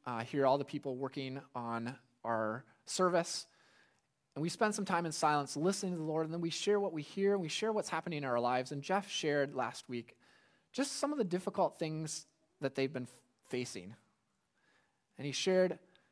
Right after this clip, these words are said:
how Jeff and his wife, Kathy, just said, "You know, we still feel called to continue doing this." And what I'm impressed most about, about both Jeff and Kathy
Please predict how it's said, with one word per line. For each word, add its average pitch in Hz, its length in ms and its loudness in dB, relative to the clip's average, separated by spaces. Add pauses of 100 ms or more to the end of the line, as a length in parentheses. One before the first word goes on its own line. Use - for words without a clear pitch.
(140)
how 156 340 4 (560)
Jeff 180 260 2
and 170 60 0
his 139 140 -4
wife, 165 220 2
Kathy, 151 380 0
just 151 180 -8
said, 139 300 -2
"You 156 100 -6
know, 175 200 -4
we 165 120 -4
still 208 340 2
feel 185 320 2
called 104 440 -6 (600)
to 120 100 -8
continue 135 440 -6
doing 110 260 -6
this." 95 360 -12 (1700)
And 185 140 2
what 208 100 6
I'm 226 200 6
impressed 240 480 2
most 202 600 2
about, 143 480 4 (440)
about 139 320 4
both 160 380 -4 (340)
Jeff 139 300 -4
and 143 160 -4
Kathy 127 560 -6